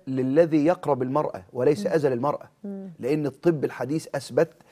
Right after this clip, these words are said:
Speaker 1: إن
Speaker 2: مم.
Speaker 1: ده مفيد طبيًا للمرأة.
Speaker 2: مم.
Speaker 1: والمرأة اللي يحصل فيها عندها مشكلة أو اضطراب يبقى عندها مشكلة طبية يعني.
Speaker 2: مم.
Speaker 1: "ويسألونك عن المحيض قل هو أذى
Speaker 2: مم.
Speaker 1: فاعتزلوا النساء في المحيض". اعتزال أعزكم الله معاشرة وجماع فقط،
Speaker 2: مم.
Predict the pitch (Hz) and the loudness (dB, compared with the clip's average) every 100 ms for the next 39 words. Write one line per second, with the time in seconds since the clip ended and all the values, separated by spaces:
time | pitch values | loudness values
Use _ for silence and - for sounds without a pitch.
0 | _ - 135 131 127 175 180 143 135 151 | _ -6 -4 2 6 6 4 -2 -8 -4
1 | 214 214 - 131 160 190 190 190 220 - | -4 -4 -6 -4 -2 -2 0 0 0 -2
2 | - - 190 175 180 _ _ 117 123 123 | -14 -14 -12 -12 -16 _ _ -2 0 4
3 | 180 - 147 135 160 170 - 120 - 151 | 4 4 0 2 2 2 -4 -6 -4 -4
4 | - - 117 127 127 185 151 - 185 180 | -6 -6 0 0 2 2 0 -2 4 4
5 | 143 135 - 143 170 160 143 175 - 175 | 4 0 -2 4 4 4 0 0 0 0
6 | 139 - 143 123 175 127 107 - _ 208 | 0 -2 -2 2 4 2 -2 -8 _ -12
7 | 208 202 160 120 131 - 139 165 175 139 | -10 -12 -8 -2 -2 -2 -2 0 0 -4
8 | 127 127 123 120 - 160 135 - 127 120 | -4 -6 -6 -8 -2 -4 -4 -8 -8 -4
9 | 147 139 - 131 98 - _ _ - 208 | 0 2 2 -2 -8 -16 _ _ -14 -10
10 | 208 175 101 98 175 139 131 117 113 110 | -8 -4 -4 0 -2 0 -4 -8 -10 -8
11 | 156 - 120 113 110 107 - 135 - _ | -6 -6 -8 -10 -10 -10 -8 -8 -10 _
12 | - _ _ - 110 113 117 135 165 180 | -20 _ _ -6 -6 -4 2 8 8 8
13 | - - 104 151 151 127 135 156 127 123 | 2 -4 -2 -2 -2 -4 -2 -2 -2 -2
14 | 165 120 117 113 143 135 165 - 214 208 | -2 -2 -2 -2 -4 -4 -6 -6 -8 -8